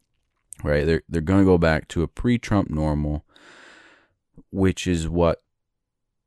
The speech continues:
spawned Trump, right? So the, the feelings that, that made people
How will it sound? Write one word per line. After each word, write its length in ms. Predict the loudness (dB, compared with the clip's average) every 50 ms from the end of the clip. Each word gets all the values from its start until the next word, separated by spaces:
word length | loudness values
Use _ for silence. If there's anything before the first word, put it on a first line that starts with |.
| _ _
spawned 720 | -14 -14 -10 -4 -2 0 0 0 0 0 -2 -4 -6 -8 -12 _ -12
Trump, 280 | -8 -8 -8 -8 -8 -10 -12 -12 _ _ _ -6
right? 240 | -4 -2 -2 -4 -4
So 180 | -2 0 2 4
the, 160 | 4 4 2 0 -2 -8
the 160 | -4 0 0 0
feelings 880 | 0 -2 -6 -6 -2 0 2 4 6 6 6 6 4 2 0 -2 -4
that, 220 | -2 -2 -2 -2 _ _ _ _ _ _ _ -20
that 160 | -20 -14 -8
made 440 | -4 0 0 2 2 2 2 0 -4
people 640 | -6 -6 -6 -6 -4 -4 -2 -2 -2 -2 -4 -8 _